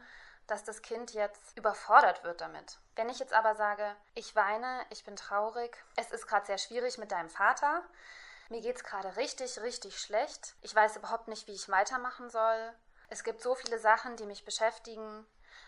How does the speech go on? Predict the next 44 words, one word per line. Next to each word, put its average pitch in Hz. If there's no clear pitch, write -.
nämlich 220
das 202
und 202
das 180
und 196
das 240
und 208
alles 214
überfordert 226
mich, 220
ich 220
fühle 247
mich 226
körperlich 208
schlecht“ 226
und 226
so 208
weiter, 240
dann 220
ist 214
es 233
ja 233
klar, 226
dass 214
das -
mein 208
Kind 240
dann 220
überfordert. 208
Und 214
das 214
würde 240
ich 220
auch 220
nicht 220
teilen. 190
Und 220
auch 226
wenn 240
mein 220
Kind 254
immer 226
wieder 208
nachfragt, 214